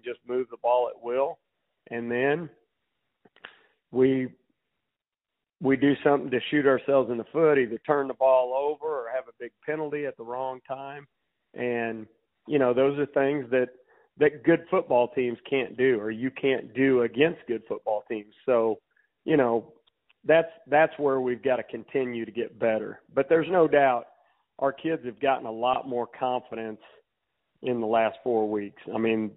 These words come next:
the way they practice is different. They're, they're a little looser. I think early they were tight as a drum. They were just scared because not very many of them had been on the varsity field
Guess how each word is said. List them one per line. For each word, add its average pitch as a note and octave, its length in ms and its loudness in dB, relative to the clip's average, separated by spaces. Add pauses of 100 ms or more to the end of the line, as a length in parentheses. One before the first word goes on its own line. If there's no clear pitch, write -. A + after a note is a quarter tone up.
the A#2 80 -2
way B2+ 180 6
they A2+ 160 4
practice A#2+ 640 0 (180)
is A#2+ 180 -4 (120)
different. A#2+ 500 -2 (120)
They're, A2+ 280 -4 (420)
they're C3 160 2
a B2+ 100 2
little C3 340 2
looser. A#2+ 560 -2
I G#2+ 100 -8
think C3+ 240 -4
early B2 400 2
they A2+ 160 -2
were G#2+ 140 -4
tight A#2+ 280 2
as G#2 120 -4
a G#2 60 -12
drum. A#2 400 -4
They A2 120 -4
were A#2 100 -4
just A2+ 180 -8 (140)
scared B2 480 4
because A2+ 300 -2
not A#2+ 240 2
very B2 180 4
many A#2+ 260 0
of A#2 100 -4
them A2 100 -8
had G2+ 140 -10
been A#2+ 160 0
on A2+ 180 -2
the G#2+ 60 -6
varsity A2+ 520 0
field B2+ 380 -2